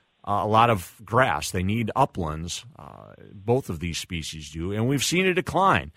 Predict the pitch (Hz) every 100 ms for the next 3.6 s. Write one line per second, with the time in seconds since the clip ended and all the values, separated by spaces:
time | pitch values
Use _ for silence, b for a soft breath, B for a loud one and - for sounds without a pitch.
0 | b b b 123 151 160 151 - 156 156
1 | 151 147 143 151 139 - 143 147 120 143
2 | 151 82 82 - 117 104 104 98 107 123
3 | - 123 147 104 92 101